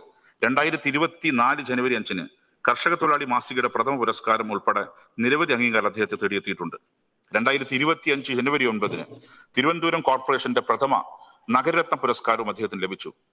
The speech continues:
ജീവിത സായന്തനത്തിൽ ഭരണപരിഷ്കാര കമ്മീഷൻ അധ്യക്ഷൻ എന്ന നിലയിലുള്ള അദ്ദേഹത്തിന്റെ ഊർജ്ജസ്വലമായ പ്രവർത്തനം പുതുതലമുറ മാതൃകയാക്കേണ്ടതാണ്. വി എസ് എന്ന സംജ്ഞയിലൂടെ ഒരു ഇടതുപക്ഷം എന്നതിലുപരിയായി സാധാരണക്കാർ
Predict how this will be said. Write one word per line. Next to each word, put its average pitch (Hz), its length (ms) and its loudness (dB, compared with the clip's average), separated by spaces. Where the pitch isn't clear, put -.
ജീവിത 143 400 0
സായന്തനത്തിൽ 120 680 0
ഭരണപരിഷ്കാര 135 640 2
കമ്മീഷൻ 127 380 -2
അധ്യക്ഷൻ 127 400 -2
എന്ന 120 100 -2
നിലയിലുള്ള 113 380 2
അദ്ദേഹത്തിന്റെ 107 440 -2
ഊർജ്ജസ്വലമായ 131 640 0
പ്രവർത്തനം 117 460 0
പുതുതലമുറ 123 540 2
മാതൃകയാക്കേണ്ടതാണ്. 98 920 -2
വി 123 160 2
എസ് - 200 -2
എന്ന 139 120 0
സംജ്ഞയിലൂടെ 117 680 0
ഒരു 117 120 2
ഇടതുപക്ഷം 139 460 2
എന്നതിലുപരിയായി 110 600 0
സാധാരണക്കാർ 131 720 2